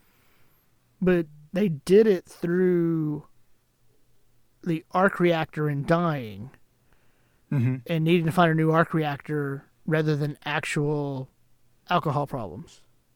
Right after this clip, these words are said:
Speaker 2: And, you know, and they even kinda hint at it, too, because in the very beginning, the first exchange that Tony has with Pepper, he's drinking that green liquid that
Speaker 1: Mm-hmm.
Speaker 2: establishes that, like, he's using
Speaker 1: Yeah.
Speaker 2: to help himself deal with the poisoning.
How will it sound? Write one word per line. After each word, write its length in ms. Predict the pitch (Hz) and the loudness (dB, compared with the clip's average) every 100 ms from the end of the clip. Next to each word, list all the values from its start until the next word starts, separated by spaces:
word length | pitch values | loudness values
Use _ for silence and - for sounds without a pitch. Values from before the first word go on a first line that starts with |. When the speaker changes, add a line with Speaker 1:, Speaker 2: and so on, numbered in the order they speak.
| _ _ _ _ _ _ _ _ _ _ _ - - | _ _ _ _ _ _ _ _ _ _ _ -20 -2
Speaker 2:
And, 80 | 180 | 0
you 40 | 175 | 0
know, 100 | 156 | -2
and 120 | 147 | -4
they 60 | 165 | -2
even 200 | 165 147 | 0 0
kinda 160 | 123 | 0
hint 260 | 113 170 143 | 0 -2 -2
at 100 | 117 | -4
it, 120 | 117 | -4
too, 200 | - 151 | -4 -4
because 460 | 127 135 127 117 120 | -4 -4 -4 -4 -4
in 80 | |
the 60 | 117 | -4
very 200 | 131 170 | 0 -2
beginning, 400 | 160 143 147 147 | -2 -6 -6 -6
the 60 | 127 | -8
first 380 | - 139 139 135 | -4 -4 -4 -8
exchange 540 | - - 131 131 117 | -10 -8 -6 -4 -4
that 160 | 120 113 | -6 -6
Tony 220 | 135 120 | -6 -6
has 180 | 127 113 | -6 -8
with 120 | 110 | -2
Pepper, 480 | - - 123 113 113 - _ | -2 -2 -4 -6 -8 -18 _
he's 220 | 147 120 | -6 -4
drinking 320 | 135 131 139 | -4 -4 -2
that 180 | 123 117 | -2 -2
green 280 | 123 127 120 | -4 -4 -4
liquid 400 | 117 139 139 123 | -6 -6 -8 -4
that 180 | 117 117 | -4 -4
Speaker 1:
Mm-hmm. 80 | |
Speaker 2:
establishes 800 | 147 175 117 117 123 - 123 120 | -4 -2 0 -2 -4 -4 -4 -6
that, 200 | 113 110 | -6 -10
like, 160 | 113 120 | -10 -10
he's 280 | 120 113 143 | -8 -8 -10
using 340 | 135 123 117 175 | -6 -4 0 0
Speaker 1:
Yeah. 100 | 139 | 0
Speaker 2:
to 260 | 113 110 | -6 -10
help 200 | 107 127 | -8 -8
himself 380 | 123 123 - 131 | -6 -6 -6 -6
deal 160 | 120 123 | -4 -6
with 100 | 120 | -8
the 80 | 117 | -8
poisoning. 540 | - 156 170 120 113 | -4 -2 -2 -4 -6